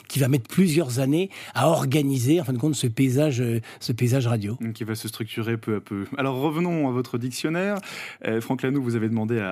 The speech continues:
Speaker 2: à des professionnels de la radio de, de choisir un mot et d'expliquer ce que ce mot voulait dire pour eux.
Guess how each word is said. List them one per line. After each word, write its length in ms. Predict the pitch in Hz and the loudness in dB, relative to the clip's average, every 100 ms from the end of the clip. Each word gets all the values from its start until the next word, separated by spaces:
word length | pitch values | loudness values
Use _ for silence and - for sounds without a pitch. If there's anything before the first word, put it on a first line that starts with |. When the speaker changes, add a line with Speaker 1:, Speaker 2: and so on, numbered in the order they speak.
| - | -6
Speaker 2:
à 60 | |
des 100 | 101 | -6
professionnels 520 | 107 127 135 139 127 131 | -4 -4 -2 -2 -2 0
de 60 | |
la 120 | 107 98 | -2 -2
radio 360 | 92 87 98 | -6 -6 -6
de, 180 | 113 98 | -2 -4
de 120 | 85 | -2
choisir 400 | 110 147 151 156 | -4 -2 -2 -2
un 80 | 123 | 0
mot 300 | 120 123 214 - - - - | 0 0 -4 -10 -18 -20 -4
et 340 | 160 180 185 123 | 0 0 -2 -2
d'expliquer 760 | 151 - - 156 127 165 214 | -2 -4 -6 -8 -2 -2 -2
ce 80 | - | -6
que 100 | 117 | -8
ce 140 | - | -4
mot 240 | 127 151 165 | -2 0 -2
voulait 320 | 120 151 135 | -2 -2 -2
dire 240 | 127 117 | -2 -6
pour 320 | - 110 107 147 | -6 -2 0 0
eux. 160 | 240 | 0